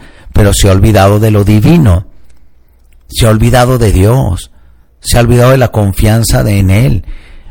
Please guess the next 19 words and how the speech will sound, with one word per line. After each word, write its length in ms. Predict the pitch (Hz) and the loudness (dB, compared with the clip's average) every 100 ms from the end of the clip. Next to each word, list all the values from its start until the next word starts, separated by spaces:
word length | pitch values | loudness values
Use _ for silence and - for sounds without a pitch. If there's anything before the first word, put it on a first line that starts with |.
| - | -8
Dios 380 | 120 165 196 196 | -2 0 0 -2
es 140 | - | 0
el 100 | 135 | 0
mismo 260 | 117 127 123 | 0 0 -2
que 140 | 127 | -2
sanó 280 | - 98 101 | 0 0 0
a 40 | |
aquellos 360 | 110 104 98 87 | 0 -2 -2 0
leprosos. 680 | 92 - 98 104 131 123 - - - - _ _ _ - | -2 0 -2 -2 -6 -8 -12 -20 -20 -20 _ _ _ -6
Jesucristo 580 | - - 123 160 208 180 | -2 0 0 0 0 0
es 100 | 156 | -2
el 80 | 139 | 0
mismo 240 | 127 135 | 0 -2
que 100 | 127 | 0
levantó 440 | 120 104 101 - 120 | 0 0 0 0 0
a 40 | |
aquella 340 | 120 120 107 | 0 0 0
niña 300 | 104 101 101 | 0 0 0
enferma. 520 | 98 95 113 123 135 | -2 -2 -4 -4 -6